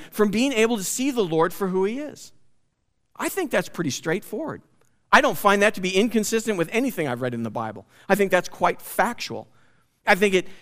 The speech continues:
happened very early on. Satan's a liar from the very beginning.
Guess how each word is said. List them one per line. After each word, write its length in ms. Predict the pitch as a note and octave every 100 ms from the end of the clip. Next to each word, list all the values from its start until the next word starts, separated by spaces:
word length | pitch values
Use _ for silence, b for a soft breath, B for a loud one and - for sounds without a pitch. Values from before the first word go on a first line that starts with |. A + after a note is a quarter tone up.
| B
happened 400 | G#3+ G3 G3+ G3
very 380 | D3 G3 G3+ -
early 340 | G#3+ G#3 G3+
on. 440 | F#3+ G3+ A#3 C4 A#3+ - - - - _ _ _ _ _ _ _ _ _ _ _ _ _ _
Satan's 380 | - G#3 G#3 F#3
a 80 | F3
liar 540 | E3+ E3+ F#3 G#3+ B3 - - - - - - _
from 200 | F#3+ F#3+
the 60 |
very 300 | E3+ G3 F#3+
beginning. 680 | E3+ F3+ D#3 F3 G3+ B3 A#3